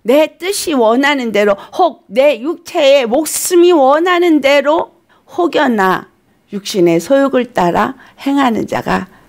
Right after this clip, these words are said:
될까 함이라는 거예요. 갈라디아서 오 장 십칠 절 말씀. 육체의 소욕은 성령의 소욕을 거스리고 성령의 소욕은 육체의 소욕을 거스립니다.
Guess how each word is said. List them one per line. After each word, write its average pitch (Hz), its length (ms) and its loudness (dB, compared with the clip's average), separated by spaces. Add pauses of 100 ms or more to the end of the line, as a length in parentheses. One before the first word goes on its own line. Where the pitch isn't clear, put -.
(260)
될까 - 680 -6 (340)
함이라는 254 640 -2
거예요. - 160 -16 (220)
갈라디아서 160 640 -2
오 151 80 -2
장 151 180 -2
십칠 254 380 -4
절 226 200 -2
말씀. - 380 -8 (320)
육체의 254 400 -2
소욕은 196 680 0 (400)
성령의 285 600 -2
소욕을 - 360 -8
거스리고 - 640 -10 (180)
성령의 269 640 0
소욕은 - 520 -2 (280)
육체의 240 400 -4
소욕을 226 580 -2 (260)
거스립니다. - 1000 -8